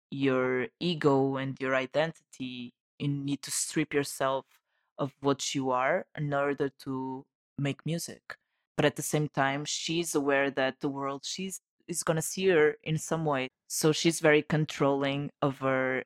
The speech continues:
image, a public image, because she sees that either if she cares or not, if the,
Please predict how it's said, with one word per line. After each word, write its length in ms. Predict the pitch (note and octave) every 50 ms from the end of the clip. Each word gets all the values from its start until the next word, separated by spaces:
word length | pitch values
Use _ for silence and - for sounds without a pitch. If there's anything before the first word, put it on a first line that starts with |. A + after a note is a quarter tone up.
| _ -
image, 520 | - D3+ C#3+ C3+ C3 - - - - - - -
a 80 | C#3 C3+
public 500 | - - E3+ E3+ F3+ D3 C3+ - - -
image, 460 | C3 B2+ B2+ C3 - - - - _ _ _ _ _ _ -
because 260 | - - - C#3 -
she 120 | - - A3+
sees 260 | - - E3+ D3+ -
that 280 | - C3+ B2+ - - - _ _ _ _ _ -
either 220 | - F3 F3+ G3
if 140 | G3+ G3 G3
she 140 | - - E3
cares 300 | - - D3+ D#3 D3+ -
or 100 | D3 C#3
not, 460 | C#3 C3+ B2+ C3 D#3+ A3 - _ - - _ _ _ _ _ _ -
if 240 | E3+ E3 - - -
the, 320 | D#3+ D3 E3 D#3+ D#3 -